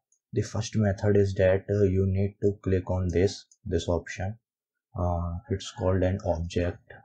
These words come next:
types of data, ty-, types of active data to display. Okay, now there is the option of group. Now add group, then here left side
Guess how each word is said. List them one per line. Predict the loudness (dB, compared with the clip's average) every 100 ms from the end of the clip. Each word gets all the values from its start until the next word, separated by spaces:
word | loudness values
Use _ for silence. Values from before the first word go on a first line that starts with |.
| _ _ -12 -12 -18 _ _ _ _ _ _
types | 2 2 0
of | -2 2
data, | 0 2 2 0 -2 _ _ _ _ 0
ty-, | 0 0 _ _
types | 2 2 2
of | -2 2
active | -2 0 -2 2
data | 2 2 0 -4 -2
to | -2
display. | -2 -4 -2
Okay, | -2 -2 -6 -8 _ _ -20 -10
now | -4 0 0 -2 -4 -2
there | 4 6 6
is | 4
the |
option | 2 2 -2 -2
of | 0
group. | 2 4 2 0 -8
Now | -4 -2 -2 -6 _ _
add | 2 2
group, | 2 0 0 -4 _ _ _ _ _ _ _ _ _ _ _ _ _ _ -4
then | -2 0 -2 -4 -4 -6 -10 _ _ _ _ _ _
here | -2 2 2 2 2
left | 2 2 0
side | 0 2 0